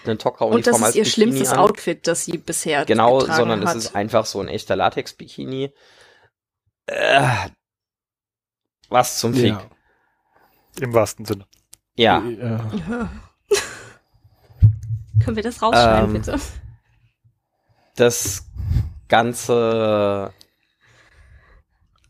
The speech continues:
Speaker 1: drumherum am Anfang mit, „Hey, übrigens, wir haben schon zwei oder drei Fälle von diesem Kram gehabt, aber das war alles bisher nur hochgradig theoretisch.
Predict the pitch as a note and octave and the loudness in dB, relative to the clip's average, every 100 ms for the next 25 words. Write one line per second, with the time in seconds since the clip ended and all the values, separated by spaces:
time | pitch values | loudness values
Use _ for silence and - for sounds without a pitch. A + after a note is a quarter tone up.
0 | _ _ _ - A#2+ D3 D#3 B2+ B2+ D#3 | _ _ _ -12 -2 0 4 2 2 -6
1 | - A#2 D2+ A#2+ C3+ D3 D3 C3 C3 - | -6 -4 -4 -6 -6 -4 -4 -4 -6 -8
2 | _ _ _ - A#3 E4+ - A#3+ - F#3+ | _ _ _ 2 4 4 0 -6 -4 -6
3 | B2+ F3 - - _ _ _ _ _ _ | -4 -4 -6 -14 _ _ _ _ _ _
4 | _ _ _ _ - C3 B2+ G3 - D3+ | _ _ _ _ -6 -2 0 0 0 -2
5 | - C#3 F#3 C#3+ - A#2 A#2+ C#3 G3+ E3+ | -2 -2 2 2 2 2 2 0 2 2
6 | - - A2+ A2+ A2 F#2+ G#2+ A2 A#2+ A#2 | 0 0 -2 0 -6 -8 -10 -6 -6 -4
7 | - G#2+ G#2 G2 A2+ _ - G2+ F#2 - | 0 0 2 0 -2 _ -12 -8 -6 -4
8 | D#2 G#2 - - - G#2 G2 G2+ - - | -4 -4 -8 -8 -8 -6 -6 -8 -8 -4
9 | G2+ F2 - F2+ G#2+ - G2+ - | -4 -6 -12 -8 -8 -10 -12 -14